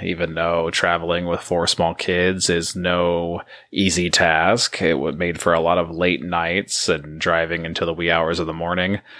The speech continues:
which was not fun. And I hope that you guys had a nice, safe, sober weekend. And if you were somebody you know or knew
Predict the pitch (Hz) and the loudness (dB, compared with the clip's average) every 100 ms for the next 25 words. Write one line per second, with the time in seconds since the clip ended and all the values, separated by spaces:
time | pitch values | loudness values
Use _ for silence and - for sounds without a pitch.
0 | - - - - 113 98 87 85 82 82 | -20 -20 -10 2 2 2 -2 -4 -2 -2
1 | 73 - - 80 78 82 87 - - _ | -2 -4 -4 -2 -2 -4 -8 -12 -20 _
2 | _ - 85 87 85 85 82 85 85 87 | _ -8 -2 0 2 0 2 2 2 0
3 | - 90 85 85 80 - - - _ - | -2 0 2 2 0 -2 -4 -6 _ -12
4 | 101 90 92 90 87 87 87 87 - - | -6 0 2 2 2 0 0 -2 -4 -4
5 | - 92 90 85 85 87 - - - 92 | 0 0 0 -2 -2 -2 0 0 0 0
6 | 90 - - - 98 92 90 98 98 101 | -2 -2 0 2 4 2 2 4 4 4
7 | 101 101 - - _ _ _ _ - 95 | 2 -2 -12 -20 _ _ _ _ -10 -4
8 | 95 101 101 104 104 107 - _ - _ | -2 4 4 4 2 -2 -6 _ -20 _
9 | 85 87 85 82 82 80 80 - - 90 | -2 0 2 0 -2 -8 -14 -16 -10 -4
10 | 90 90 92 87 92 - 101 92 87 90 | -4 0 0 2 2 4 4 2 0 0
11 | 90 90 87 90 90 90 90 90 85 90 | 0 0 2 4 4 4 4 2 2 2
12 | 90 90 90 90 | 2 2 2 0